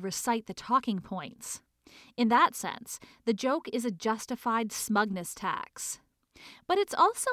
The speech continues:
a reminder that Canada's tidy, modest institutions have lowered the ceiling on its creative professions. There's something very stay in your lane about the presumption that a Canadian artist will never get big enough to be one of them.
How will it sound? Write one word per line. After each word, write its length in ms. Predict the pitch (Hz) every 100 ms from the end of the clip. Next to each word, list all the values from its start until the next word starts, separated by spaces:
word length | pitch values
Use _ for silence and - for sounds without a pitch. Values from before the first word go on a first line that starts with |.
| 381
a 100 | 311
reminder 580 | 240 190 180 180 196 220
that 240 | 226 -
Canada's 500 | - 311 339 262 - -
tidy, 560 | - 226 240 240 247 -
modest 500 | 190 202 220 240 - -
institutions 840 | 208 202 - 277 - - - - - _ _ _
have 220 | 269 220
lowered 400 | 233 294 392 427
the 80 | 311
ceiling 480 | - 233 202 202 214
on 100 | 214
its 180 | 226
creative 480 | - - 220 185 185
professions. 880 | - 240 311 285 - 165 - - - _ _ _ - - - -
There's 160 | 359
something 540 | - 403 403 392 370 254
very 400 | 285 277 262 -
stay 420 | - - 247 240
in 220 | 247 214
your 180 | 214 196
lane 520 | 190 196 185 - 180 - - -
about 300 | 214 233 226
the 80 | 233
presumption 640 | - 220 233 247 - 285
that 140 | 226 190
a 40 |
Canadian 480 | - 208 214 196 185
artist 520 | 190 247 - - -
will 120 | 208 233
never 320 | 240 285 392
get 280 | 277 - 175
big 160 | 247
enough 380 | 254 - 180 - -
to 100 | 240
be 120 | 226
one 200 | 190 208
of 120 | 175
them. 420 | 180 196 190 -